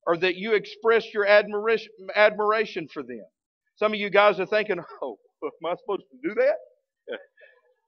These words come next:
I've heard people say, "Well, you know what? They know how I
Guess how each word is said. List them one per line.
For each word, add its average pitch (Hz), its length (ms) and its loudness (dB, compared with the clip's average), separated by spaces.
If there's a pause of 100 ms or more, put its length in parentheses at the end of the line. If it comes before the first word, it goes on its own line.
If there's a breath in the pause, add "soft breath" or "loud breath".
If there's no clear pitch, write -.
(960)
I've 240 160 8
heard 233 200 2
people 233 260 -2
say, 240 220 2
"Well, 214 180 2
you 220 120 -4
know 247 120 2
what? 262 300 6 (320 soft breath)
They 269 140 6
know 269 240 4
how 226 200 8
I 220 220 8